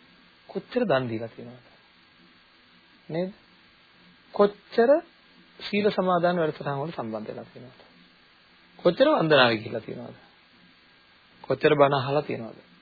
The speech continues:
කොච්චර බණ කියවලා තියෙනවද? හරි?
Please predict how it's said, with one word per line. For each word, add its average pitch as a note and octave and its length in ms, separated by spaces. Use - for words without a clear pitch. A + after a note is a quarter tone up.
කොච්චර F3 260
බණ A3+ 260
කියවලා G3+ 340
තියෙනවද? A2 360
හරි? F3+ 100